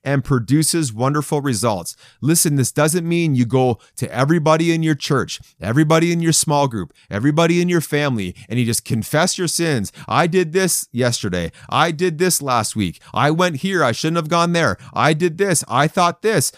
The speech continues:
I said this." No, that's not what it's talking about. It's finding a trusted brother in Christ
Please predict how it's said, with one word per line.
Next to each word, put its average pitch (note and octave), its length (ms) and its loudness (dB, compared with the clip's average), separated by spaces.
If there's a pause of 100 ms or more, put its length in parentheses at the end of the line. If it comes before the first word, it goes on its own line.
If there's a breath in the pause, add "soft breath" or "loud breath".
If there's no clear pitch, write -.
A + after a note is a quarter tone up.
I B2+ 160 0
said G3 360 -2
this." G#3+ 320 0
No, F#3+ 120 0
that's D#3+ 180 -4
not G#3 180 2
what G3+ 120 0
it's - 120 -4
talking F#3+ 320 -2
about. A2+ 240 0 (160 loud breath)
It's D3+ 160 -8
finding G3+ 520 0
a D3+ 80 0
trusted F#3+ 680 -2 (200 loud breath)
brother E3 480 2
in F3 280 0
Christ B2 460 0